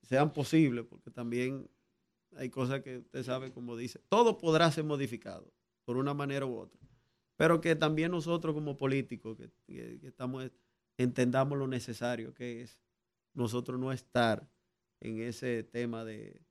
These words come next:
de hoy me conviene, mañana no me conviene, sino que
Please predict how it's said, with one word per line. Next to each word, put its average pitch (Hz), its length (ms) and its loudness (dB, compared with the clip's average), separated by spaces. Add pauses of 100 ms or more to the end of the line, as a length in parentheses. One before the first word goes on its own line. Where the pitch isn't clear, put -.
(460)
de 113 280 -2
hoy 139 220 0
me 143 140 -2
conviene, 139 460 2
mañana 131 400 -8
no 131 80 -12
me 123 120 -10
conviene, 104 420 -14 (380)
sino 127 300 -8
que 123 340 -2